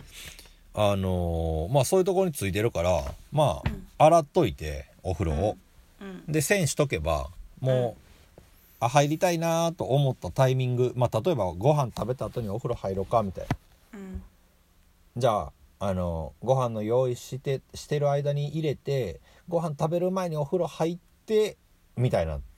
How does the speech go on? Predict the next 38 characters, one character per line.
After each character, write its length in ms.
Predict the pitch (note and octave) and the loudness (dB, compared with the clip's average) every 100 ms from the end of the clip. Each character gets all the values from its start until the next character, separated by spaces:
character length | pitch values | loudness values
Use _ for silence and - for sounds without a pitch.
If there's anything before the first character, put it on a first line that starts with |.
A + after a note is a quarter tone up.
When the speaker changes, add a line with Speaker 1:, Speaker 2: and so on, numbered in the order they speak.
| - | -6
Speaker 1:
ま 140 | A#2+ A#2+ | 2 2
あ、 20 | |
Speaker 2:
う 20 | |
ん。 40 | |
Speaker 1:
い 20 | A#2+ | 4
ろ 140 | C#3+ | 2
ん 40 | |
な 120 | D#3 C#3 | 2 0
パ 180 | C3+ | 0
タ 80 | B2+ | 2
ー 40 | G#2+ | -2
ン 20 | |
が 60 | F2 | -2
多 100 | F2 | 0
分 100 | G#2 | 0
あ 40 | |
る 60 | A#2+ | 0
と 60 | |
思 140 | G2 E2 | -4 -4
う 20 | |
ん 40 | |
や 40 | D2 | -6
け 80 | |
ど、 240 | E2+ D2+ C2+ | -4 -4 -4
Speaker 2:
う 40 | |
ん 40 | G#3 | -8
う 40 | |
ん。 460 | G3+ F3 F2+ F3+ - _ _ _ _ _ - | -12 -12 -14 -14 -16 _ _ _ _ _ -4
Speaker 1:
も 120 | D3+ | -4
う 20 | |
そ 180 | C#3+ G3+ | -2 -2
れ 80 | G3+ | -2
で 60 | |
言 100 | G3+ | -2
っ 20 | F#3+ | -2
た 140 | G2+ | -4
ら 100 | E2+ | -4
さ、 200 | - D#2+ | -6 -8